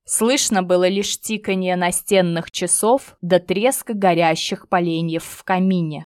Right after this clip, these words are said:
На стенах плясали тени от огня, придавая холлу мрачное очарование. «Есть здесь кто-нибудь?» — на всякий случай крикнула я. «Господин Реджин, вы дома?»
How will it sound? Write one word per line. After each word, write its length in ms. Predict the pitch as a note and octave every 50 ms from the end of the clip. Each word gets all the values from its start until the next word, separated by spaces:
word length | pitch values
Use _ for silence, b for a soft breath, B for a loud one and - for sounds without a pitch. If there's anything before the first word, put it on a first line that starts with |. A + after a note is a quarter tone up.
| _ _ G3+
На 200 | G3+ G#3 G#3 G3
стенах 760 | G3+ - - _ - B3 B3 C4 C4 A#3+ F#3+ E3+ - - _
плясали 640 | - G3+ G3 F#3+ - - B3+ B3 C4+ C#4+ C#4 C#4
тени 420 | C4+ _ - - G3 F#3 F#3 F3+ F3+
от 220 | F3+ F3+ - _
огня, 600 | - G3 G3 F#3+ G3 G3 F#3 F3 E3 D#3 F3 _ _
придавая 600 | - F3+ F#3 F3 F3+ F#3 F3 E3+ F3 E3+ E3 D#3+
холлу 480 | D#3+ - - G3 F#3+ G3+ G#3+ G#3 G#3
мрачное 720 | G#3 G3+ F#3+ E3+ D#3+ E3 D#3+ D#3+ - - - F#3+ F3+ E3+ E3
очарование. 1080 | - - F3 E3+ - - F#3+ F3+ F3+ F#3 F#3 F#3 F3 E3+ E3 D#3 D3+ D3 E3 F3 - _ _ _ _ _
«Есть 440 | F#3+ F3+ G3+ B3+ E4 F4 D4 C4+ B3+
здесь 320 | B3 C#4+ C#4+ C4+ - -
кто-нибудь?» — 840 | _ - - C4 A#3+ A3+ A3+ A3+ G3+ G3 G3+ F3 D#3+ - - - _ _ _
на 160 | F#3 F#3 F3+
всякий 420 | F3 - - G3 F3+ E3+ - F#3
случай 480 | E3+ - - G3 F#3 F3+ F3 - - F3
крикнула 600 | E3+ - - F#3 F3+ F3+ - - F#3 F3+ F#3 G3
я. 420 | G3 F#3+ F#3+ F3+ - - E3 _ _ _
«Господин 720 | _ F3+ F#3+ A3 A3 - _ B3+ B3 A#3 A#3 D4 D4 C#4+
Реджин, 680 | C#4+ C#4+ D4 D4 C#4 A3+ F#3+ F#3+ F#3+ F3 E3 F3 G3 - _
вы 180 | F3 F3+ A3+
дома?» 640 | A#3+ G#3+ A3+ C4+ D4+ E4 E4+ D4+ B3 F3 D#3+ -